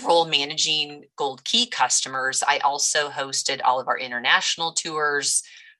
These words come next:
um, the public tours that we host, and just got to spend really valuable time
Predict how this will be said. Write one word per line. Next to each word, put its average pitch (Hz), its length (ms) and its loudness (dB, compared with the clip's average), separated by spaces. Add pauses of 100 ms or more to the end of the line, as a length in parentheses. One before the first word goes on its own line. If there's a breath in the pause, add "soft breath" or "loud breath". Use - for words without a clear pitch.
(140)
um, 131 360 6
the 131 240 -2
public 190 400 2
tours 160 460 0
that 139 200 2
we 135 140 -6
host, 131 560 -4
and 151 160 -4
just - 260 2
got 233 220 0
to - 80 -2
spend 143 440 0
really 147 300 -4
valuable 139 880 2
time 139 500 -2